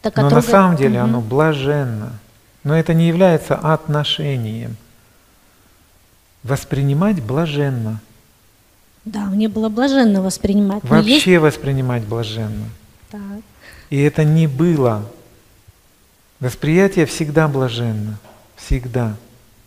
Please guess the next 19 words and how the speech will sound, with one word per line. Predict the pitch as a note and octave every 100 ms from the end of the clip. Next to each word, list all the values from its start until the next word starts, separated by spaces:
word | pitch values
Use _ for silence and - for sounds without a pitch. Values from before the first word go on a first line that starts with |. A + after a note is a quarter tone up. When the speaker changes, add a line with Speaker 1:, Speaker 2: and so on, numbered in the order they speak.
| _ _ _ _ _ _ _ _ -
Speaker 2:
Но | D3
это | D3+
не | E3+ F3
отношение. | E3+ - F3+ - E3+ B2+ A2 G2+ G2+ - _ _ _ _ _ _ _ _ _ _ _ _ _ _
Если | C#3 C#3+ D#3
есть | E3+ D3
отношение, | D3 C#3+ B2+ - A3+ G3 A2+ A2+ - - _ -
у | C3
отношения | C3+ D3 C3 G#3+ A3 C#3+
есть | C3 E3+ -
противоположность. | D#3+ D3+ D3 C#3 D3 D3 C3+ G#2 G2+ -
Отношение | B2+ C#3+ - F#3+ C#3+
может | C3 A#2+
поменяться. | - E3+ E3 D#3 C#3 A#2+ A2 - C3 _ _ _ _ _ _
Блаженство | - C#3 D3+ F3 - B2+
не | C#3+
может | D3 B2 G#2+
поменяться. | - A2+ G#2+ G#2 G#2 - - _ _ _ _ _ _ _ _ _ -
Блаженство | B2 B2+ G3+ G3+ - G#2+